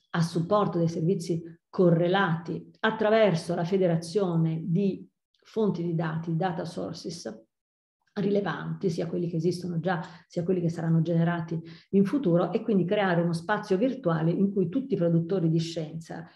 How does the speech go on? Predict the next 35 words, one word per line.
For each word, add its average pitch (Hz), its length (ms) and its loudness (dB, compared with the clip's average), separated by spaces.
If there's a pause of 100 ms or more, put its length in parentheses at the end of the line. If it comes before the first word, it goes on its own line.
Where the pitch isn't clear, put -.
e 190 120 2
gli 175 100 2
utilizzatori 170 600 0
si 170 140 -4
incontrano. 175 680 -8
Ricordiamoci 208 720 0
che, 170 400 -4 (400)
eh, 180 600 -4
che 160 80 -2
c'è 175 180 -2
un 175 180 0
detto, 170 360 2
no? 175 220 -2
"Science 196 500 -2
comes, 196 480 -2 (380)
eh, 175 200 0
into 185 280 2
our 185 240 4
life 175 380 -2
through 165 200 -2
data". 165 560 0
Ecco, 165 280 -10
la, 160 180 -8
la 180 140 -4
scienza 180 580 -2
arriva 170 640 2 (300)
nella 175 160 0
nostra 180 320 -2
vita 165 340 0 (320)
attraverso, 165 1000 -2 (160)
eh, 165 340 2
i 185 80 2
dati, 160 540 -4
e 170 120 -10
quindi 175 460 0